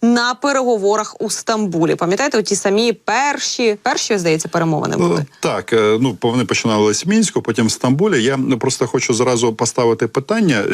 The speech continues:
Speaker 2: е, чому це раптом, а, Лавров, а до цього Путін, вони так, а, класно нам розповідали, що, е, поки російські покидьки гвалтували Бучу, і не тільки Бучу, а, нам пропонували в Стамбулі дуже класний документ.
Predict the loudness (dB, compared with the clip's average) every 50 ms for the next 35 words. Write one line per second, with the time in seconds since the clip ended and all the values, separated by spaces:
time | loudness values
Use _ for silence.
0 | -2 0 0 2 2 0 -2 -2 -4 -2 0 0 0 0 0 0 -2 0 0 0
1 | 0 0 0 -2 -4 -4 -4 -2 -2 -2 -4 -4 -2 -2 0 0 0 -2 0 0
2 | 0 0 0 0 0 2 0 0 -2 -2 -4 -2 -2 -2 -2 0 0 0 0 0
3 | -2 -2 -2 0 0 0 -2 -2 -4 -8 -12 -8 -4 -2 0 2 2 2 2 2
4 | 0 -2 -2 -2 -2 -2 0 -2 0 0 0 0 0 0 0 -2 0 0 2 0
5 | 0 -2 -2 0 0 0 0 0 0 0 2 2 2 0 0 -2 -4 -4 -4 0
6 | 0 -2 -2 0 -2 -2 -2 -2 -2 -2 -4 -2 -2 -4 -2 0 0 0 0 0
7 | 0 0 -2 -2 -2 -2 -4 -4 0 0 0 0 0 -4 -4 -4 -4 -2 0 0
8 | 0 0 0 0 0 0 2 2 2 0 0 -2 -2 -4 -2 -2 -2 -2 0 0
9 | 2 0 0 0 -2 -2 -2 -2 -2 -2 0 2 2 2 2 0 -2 -2 -2 -4
10 | -12 -18 -18 -20 -20 -20 -14 _ -2 0 0 0 0 -2 -2 -2 0 0 0 0
11 | -2 -4 -4 -4 -2 0 0 2 2 2 2 2 2 0 0 -2 -4 -4 -2 0
12 | 0 2 0 0 0 0 -2 0 0 -2 -2 0 0 -2 -2 -2 -2 -2 -2 0
13 | 0 -2 -2 -2 -2 0 0 0 -2 -4 -8 -10 -12 -14 -20